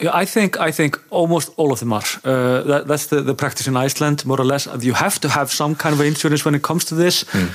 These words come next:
Speaker 1: Uh, and, uh, uh, it, it would be, uh, like, uh, like a, yeah, I don't know what, in what instance it would not be.
Speaker 2: Okay.
Speaker 1: But, uh, so all, all, all of the people,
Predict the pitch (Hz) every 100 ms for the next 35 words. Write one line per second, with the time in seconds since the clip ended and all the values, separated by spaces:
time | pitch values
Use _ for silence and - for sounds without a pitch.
0 | - - 131 131 135 139 135 131 123 -
1 | 139 131 131 131 127 - - - 160 143
2 | - 78 - 139 - 147 147 147 - 151
3 | 156 170 156 147 - - - 135 131 -
4 | - - - - - 67 139 123 127 -
5 | 120 - 87 131 95 - - - - -
6 | 139 143 143 147 151 143 143 143 127 143
7 | - 135 120 131 131 - - 107 - -
8 | 104 - 147 - 139 135 139 139 135 160
9 | 143 139 - 160 185 208 - 170 170 180
10 | 175 175 175 160 - 139 151 147 147